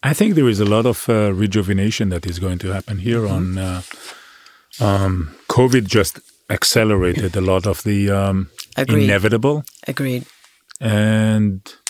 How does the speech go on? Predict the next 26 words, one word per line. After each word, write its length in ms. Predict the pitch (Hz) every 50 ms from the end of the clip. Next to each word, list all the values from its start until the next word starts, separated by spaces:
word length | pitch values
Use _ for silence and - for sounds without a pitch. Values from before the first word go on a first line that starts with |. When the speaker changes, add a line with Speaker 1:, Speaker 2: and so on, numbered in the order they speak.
| - _ _ _ _ _ _ -
Speaker 1:
it's, 240 | 127 117 - - -
it's 160 | 135 117 -
going, 240 | - 147 147 139 123 _ -
it, 160 | 139 131 127 _ - -
it 160 | 143 131 139
was 220 | 147 139 120 107
bound 420 | 95 90 92 110 117 127 135 135 -
to 120 | 139 131
happen, 580 | 113 135 135 135 - 151 143 143 147 147 147 147
Speaker 2:
Mm-hmm. 260 | 143 143 156 170 190 196
Speaker 1:
commercial 920 | 196 107 92 90 95 101 104 104 - - 110 107 107 107 107 104 107 107
and 380 | 104 104 101 101 101 101 98 101 _ _ - - - - - - - - - - _ _
office 600 | - 101 95 87 - - 110 104 101 98 - - 110
and 120 | 104 101
everything 380 | 110 120 139 139 - 139 123 120
else 180 | 120 117 104 -
that 200 | 113 104 - 101
we're 160 | 107 104 101
Speaker 2:
Mm-hmm. 80 | 101 101
Speaker 1:
experiencing 680 | - - 147 135 120 113 110 101 95 101 107 98 98 95
now, 380 | 90 85 87 95 104 120 127 135
it's 220 | 139 135 - -
going 220 | - 143 143 147
to 100 | 139 143
change. 460 | - - 170 170 156 107 85 - - - _ _ _ _ _ _
How? 560 | - - - 110 107 113 120 127 131 135 131